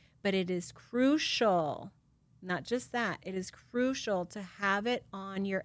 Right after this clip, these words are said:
M L S. So if your listing agent does not add that open house to the M L S, it doesn't matter if you have balloons, fireworks, flags, you're not gonna get as many people as the people that travel around looking through Zillow and looking through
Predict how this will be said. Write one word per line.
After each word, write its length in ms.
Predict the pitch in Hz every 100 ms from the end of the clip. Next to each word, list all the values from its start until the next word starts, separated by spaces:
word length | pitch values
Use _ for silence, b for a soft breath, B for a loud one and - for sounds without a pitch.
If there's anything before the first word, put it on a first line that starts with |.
| -
M 200 | 180 180
L 180 | 175
S. 300 | 143 - - -
So 240 | - 190 -
if 240 | 208 214
your 160 | 262 294
listing 480 | 247 302 - 320 285
agent 480 | - 214 208 175 156 -
does 220 | 208 196
not 240 | 196 185 226
add 240 | 247 240 247
that 180 | 226 -
open 240 | 220 247
house 320 | 233 226 226
to 60 | 226
the 100 | 202
M 140 | 208
L 120 | 214
S, 280 | 208 220 247
it 80 | -
doesn't 300 | 233 233 214
matter 300 | 196 202 208
if 160 | 202 196
you 140 | 196
have 220 | 196 190 185
balloons, 640 | 190 185 214 214 208 214
fireworks, 720 | 208 202 208 202 202 202 - - B B
flags, 760 | - 214 202 208 208 202 202 - b b b b
you're 200 | 208 214
not 300 | 208 202 208
gonna 180 | 233 226
get 160 | 226 196
as 120 | 196
many 220 | 190 190
people 400 | 185 202 190 190 -
as 240 | 175 175
the 80 | 175
people 360 | - 196 214
that 200 | 208 190
travel 420 | - 185 175 208 254
around 480 | 240 196 190 185
looking 320 | 185 185 202 196
through 180 | 208 208
Zillow 720 | 196 175 180 180 180 180 185
and 160 | 175 175
looking 320 | 175 175 196
through 160 | 208